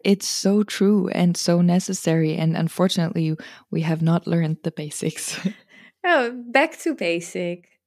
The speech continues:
Speaker 2: and then the rest.
Speaker 1: And as you said, also the idea that there's no, there is no right or wrong. I think that's really important to keep in mind,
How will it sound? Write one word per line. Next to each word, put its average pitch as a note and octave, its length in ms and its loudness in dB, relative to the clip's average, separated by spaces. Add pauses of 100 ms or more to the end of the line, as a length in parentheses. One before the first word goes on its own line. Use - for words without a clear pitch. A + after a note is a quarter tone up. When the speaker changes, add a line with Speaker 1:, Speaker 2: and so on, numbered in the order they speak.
Speaker 2:
and G3 160 0
then A3+ 240 6
the G#3 140 4
rest. F3+ 540 -4 (600)
Speaker 1:
And G3+ 220 8
as F#3 200 4
you F3+ 100 4
said, F3+ 260 4
also F3 420 0
the D#3+ 340 -2
idea E3 380 2
that D#3+ 240 -2
there's D3+ 340 2
no, D3 440 0 (400)
there E3+ 120 6
is E3+ 140 6
no D3+ 140 6
right D3 340 2
or D3+ 180 0
wrong. D3 520 0 (640)
I E3 60 2
think D3+ 200 2
that's D#3 220 2
really D3+ 580 0 (640)
important D#3 920 -2 (180)
to F3 120 0
keep - 220 -2
in D3+ 160 2
mind, D3+ 520 0